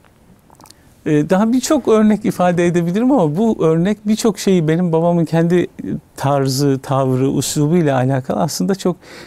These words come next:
yerli yerince anlatan bir örnek. Sonra elbette mesela bizim çocukluğumuzda,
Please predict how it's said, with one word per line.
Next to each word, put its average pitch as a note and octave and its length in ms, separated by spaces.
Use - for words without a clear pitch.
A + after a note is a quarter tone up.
yerli D#3+ 320
yerince C#3 440
anlatan C3 540
bir C3+ 100
örnek. D#3 300
Sonra A3 540
elbette G3 640
mesela D#3+ 640
bizim E3+ 260
çocukluğumuzda, C3+ 1040